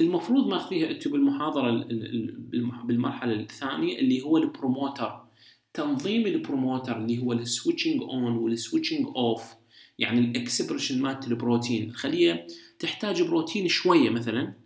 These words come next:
وبعدين لما يصير فد مستوى معين البروتين بعد يتوقف، ال-، الجين بعد ما يشتغل يصير بيه سويتشنج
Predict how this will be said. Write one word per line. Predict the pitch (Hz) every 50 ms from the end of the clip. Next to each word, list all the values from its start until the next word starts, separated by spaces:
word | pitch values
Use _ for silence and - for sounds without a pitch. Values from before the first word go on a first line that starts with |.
| _ _ _ _ _ _ -
وبعدين | 151 147 120 147 190 214 196 190
لما | 233 226 214
يصير | 202 180 165 - - 156 143
فد | 139 156 143 147
مستوى | 170 214 208 - - 185 180 180 175
معين | 165 156 175 190 196 202 196 185 - -
البروتين | 143 143 139 139 170 190 196 190 - - 202 208 214 226 226 - _ _ _
بعد | - - - 135 131
يتوقف، | 131 131 - 139 139 - - - 104 107 -
ال-، | - 113 117 - -
الجين | 127 123 117 117 123 151 180 180 151
بعد | 123 - 120 123
ما | 127 139
يشتغل | 135 123 123 - - 110 104 104
يصير | 110 110 - - 127 120 117
بيه | 127 139
سويتشنج | 139 - - - 165 170 - - 175 160 147 123